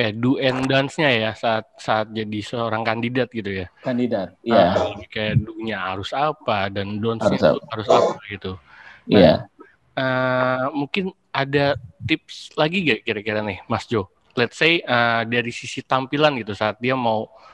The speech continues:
Speaker 1: datang gitu kan, mau di
Speaker 2: Iya.
Speaker 1: interview, secara manner tuh harus seperti apa gitu loh.
Speaker 2: Seperti apa, iya.
Speaker 1: Mhm.
Speaker 2: Ya, ini juga, eh, penting dan terkadang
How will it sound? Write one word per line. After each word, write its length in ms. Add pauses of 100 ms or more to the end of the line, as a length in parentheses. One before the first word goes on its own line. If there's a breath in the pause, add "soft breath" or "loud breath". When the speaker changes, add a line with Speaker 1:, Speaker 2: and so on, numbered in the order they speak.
(140)
Speaker 1:
datang 600
gitu 200
kan, 240 (240)
mau 160
di 200
Speaker 2:
Iya. 320
Speaker 1:
interview, 240 (560 loud breath)
secara 400
manner 400
tuh 160
harus 120
seperti 280
apa 320
gitu 240
loh. 240
Speaker 2:
Seperti 240
apa, 180 (220)
iya. 400 (200)
Speaker 1:
Mhm. 520 (640)
Speaker 2:
Ya, 180
ini 160
juga, 640
eh, 520 (120)
penting 640
dan 480
terkadang 960